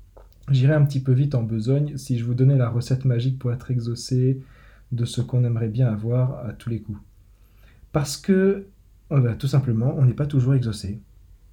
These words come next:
Ce qu'on peut dire, c'est que tous ceux qui ont été exaucés ont respecté ces trois phases. Ça ne veut pas dire que tous ceux qui ont honoré les trois étapes ont été exaucés.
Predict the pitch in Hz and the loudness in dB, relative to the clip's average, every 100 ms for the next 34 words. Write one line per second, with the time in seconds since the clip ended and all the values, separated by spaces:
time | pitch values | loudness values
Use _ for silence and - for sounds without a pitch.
0 | - - - - 165 220 202 135 127 226 | -20 -20 -10 0 2 2 4 4 4 -2
1 | 226 - 139 143 127 123 190 170 208 202 | -4 -4 -4 0 -2 -2 -4 -2 -2 2
2 | 143 143 135 131 131 131 127 185 156 127 | 2 2 2 4 4 4 2 -2 0 2
3 | 131 - 131 156 143 110 - 113 - 101 | 0 -2 -4 -4 -6 -8 -8 -8 -6 -8
4 | 90 - - _ - - - _ _ - | -8 -14 -20 _ -20 -20 -20 _ _ -20
5 | - _ - 101 101 107 120 110 127 135 | -20 _ -12 -4 -4 -2 -4 0 2 2
6 | 120 - 127 - 135 131 123 123 120 127 | 0 -4 -6 -2 -4 0 0 0 2 0
7 | 117 - 113 107 101 135 143 143 120 - | 0 -2 -6 -6 -4 0 0 0 -8 -6
8 | 107 - 127 120 107 110 104 104 101 | -8 -4 -4 -4 -6 -8 -8 -10 -14